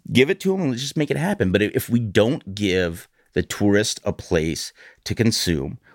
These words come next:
we can't expect the tourists to pa-, buy that much cannabis. Therefore, if they're not gonna, if the tourist dollar is not here buying that cannabis, we can't have level fives because we can't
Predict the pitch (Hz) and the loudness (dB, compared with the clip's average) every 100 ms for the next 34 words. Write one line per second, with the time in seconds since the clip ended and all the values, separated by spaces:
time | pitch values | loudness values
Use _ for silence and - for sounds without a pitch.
0 | - 87 - 101 110 113 - 107 104 95 | -4 -2 0 2 2 2 0 0 0 -6
1 | - - 104 90 82 - - - - - | -8 0 2 4 0 -4 -12 -20 -6 -4
2 | 73 _ - 104 - 95 90 98 85 82 | -4 _ 0 0 2 2 4 4 2 2
3 | 101 - - 98 85 62 - - - _ | -2 -4 -2 0 0 -4 -10 -14 -20 _
4 | 85 104 117 - 87 82 - 92 98 101 | 4 4 4 0 0 0 0 0 0 0
5 | 90 - 117 - - 143 147 - 90 95 | -2 -2 -6 -6 0 2 2 2 2 4
6 | 85 76 95 87 - 123 107 95 95 98 | 2 2 0 -2 -2 0 2 0 0 0
7 | 98 - 175 180 90 - - - - - | -2 -2 0 2 2 -2 -6 -18 -20 -20
8 | _ _ 107 143 135 131 113 87 90 73 | _ _ 4 4 4 0 2 -2 -2 -4
9 | - - - - _ 80 78 76 _ _ | -6 -6 -10 -20 _ -20 -20 -20 _ _
10 | _ _ _ _ 135 131 110 104 - - | _ _ _ _ 4 4 2 -2 -10 -16
11 | - 127 123 - 127 117 107 | -12 -2 -2 0 2 2 0